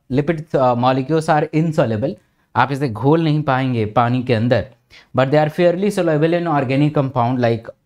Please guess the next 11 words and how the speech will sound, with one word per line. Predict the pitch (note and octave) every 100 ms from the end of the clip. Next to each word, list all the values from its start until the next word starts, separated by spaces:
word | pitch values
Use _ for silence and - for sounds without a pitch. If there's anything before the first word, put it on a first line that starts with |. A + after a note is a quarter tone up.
| A#2
ether, | A2+ - A#2+ C3 - _ _ _ _ -
uh, | A2 A2+ A#2
alcohol | A2+ B2 A2+ B2+
और | A#2+
बेंजीन | G#2+ A2 A2+ B2 B2+
में | C3+ A3 _ - _ C3
partially | A#2+ A#2+ B2+
ये | C3+ A#2+
घुल | A#2 B2
सकता | A#2 G2+ -
है। | G#2 -